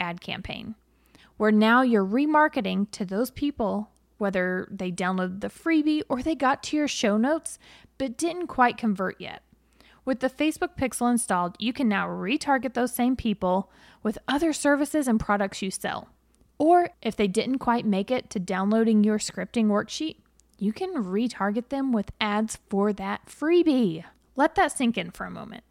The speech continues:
You can grow your audience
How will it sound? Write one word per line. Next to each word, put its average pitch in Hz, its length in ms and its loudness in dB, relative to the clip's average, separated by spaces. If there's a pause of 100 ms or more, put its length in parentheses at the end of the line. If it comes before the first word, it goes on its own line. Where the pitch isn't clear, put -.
(760)
You 240 140 2
can 254 240 0
grow 196 460 4
your 254 260 0
audience 180 480 -4